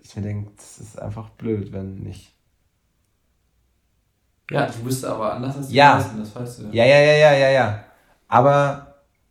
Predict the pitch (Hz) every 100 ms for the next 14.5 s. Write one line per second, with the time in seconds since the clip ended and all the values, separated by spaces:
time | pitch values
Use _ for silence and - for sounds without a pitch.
0 | _ _ _ _ _ _ _ _ - 131
1 | 131 - 135 135 123 - 135 131 127 127
2 | 120 113 - - 120 120 123 123 123 123
3 | 123 110 107 - 110 107 131 135 127 117
4 | 120 - - - 123 110 123 - - _
5 | _ _ _ _ _ _ _ _ _ _
6 | - 123 107 131 139 139 123 - 120 113
7 | 127 127 120 120 123 - _ _ - 110
8 | 117 117 - - - _ - 113 120 127
9 | 123 - 117 113 110 117 113 117 127 127
10 | - - 123 110 - - _ 123 110 110
11 | - - 143 147 165 175 175 160 147 147
12 | 151 165 147 143 190 175 127 127 123 151
13 | 147 127 123 123 123 131 147 120 107 107
14 | 110 107 110 107